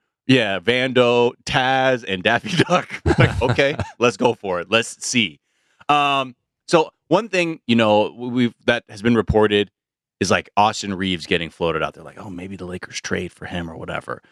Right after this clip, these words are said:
Speaker 1: I have always felt, I'm like, "That is something you don't move. We got him for a steal." And, like, I just feel like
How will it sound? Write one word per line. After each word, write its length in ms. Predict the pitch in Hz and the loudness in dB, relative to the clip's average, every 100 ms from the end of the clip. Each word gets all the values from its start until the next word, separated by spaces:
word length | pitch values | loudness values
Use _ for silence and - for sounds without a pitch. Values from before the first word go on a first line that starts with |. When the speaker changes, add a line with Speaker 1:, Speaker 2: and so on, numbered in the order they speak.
| _ _ - | _ _ 0
Speaker 1:
I 340 | 113 185 175 131 | 2 2 -2 -6
have 160 | 113 113 | -4 2
always 240 | 120 107 | 2 2
felt, 220 | - 101 | -2 -2
I'm 80 | 92 | -2
like, 160 | 80 - | -6 0
"That 240 | 120 151 | 0 0
is 80 | 107 | -4
something 400 | 104 95 90 82 | -6 -6 -6 -10
you 60 | 82 | -6
don't 220 | 80 80 | -6 -2
move. 280 | 87 104 90 | -2 0 2
We 100 | 117 | 2
got 200 | 107 95 | 2 0
him 140 | 92 | -6
for 200 | - 85 | -2 -2
a 60 | 78 | -2
steal." 580 | - - 123 101 87 92 | -2 2 2 4 2 2
And, 180 | 90 | 0
like, 280 | 90 85 _ - | 0 -2 _ -2
I 120 | 98 | -2
just 220 | 101 101 | 0 -2
feel 140 | 123 110 | 2 2
like 180 | 95 | 0